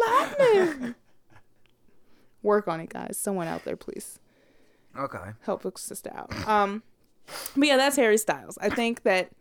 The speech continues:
Speaker 1: he's blossoming and good for him. And I haven't seen Dunkirk, but I forgot he w-,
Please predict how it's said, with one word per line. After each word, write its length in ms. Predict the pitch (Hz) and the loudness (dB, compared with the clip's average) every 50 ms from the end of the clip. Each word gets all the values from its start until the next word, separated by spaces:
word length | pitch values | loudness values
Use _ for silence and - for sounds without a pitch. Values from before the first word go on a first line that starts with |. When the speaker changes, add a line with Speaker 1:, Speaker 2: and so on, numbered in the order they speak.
| _ _ _ - | _ _ _ -14
Speaker 1:
he's 140 | 208 208 - | -14 -8 -2
blossoming 520 | - 202 202 208 208 220 202 196 196 190 | 0 2 2 2 2 0 -2 -2 -2 -2
and 100 | 185 185 | 0 4
good 160 | 202 202 202 | 4 4 4
for 140 | - 196 208 | 2 0 2
him. 340 | 208 185 185 185 180 185 185 - | 2 2 0 0 0 -2 -4 -6
And 240 | - - 170 160 160 | -4 -4 -4 -2 -2
I 80 | 165 | 0
haven't 380 | 185 196 180 180 190 185 185 185 | 0 0 0 -2 -2 -2 -4 -4
seen 280 | - - 254 247 247 240 | -4 0 0 2 2 2
Dunkirk, 460 | 233 233 233 233 - 247 240 240 - | 0 -2 -4 -4 -2 -2 -4 -4 -4
but 100 | - 151 | -4 -4
I 60 | 156 | -4
forgot 400 | - - 160 180 202 214 214 220 | -4 -6 -4 -2 0 0 0 -2
he 60 | 226 220 | -6 -8
w-, 120 | - | -10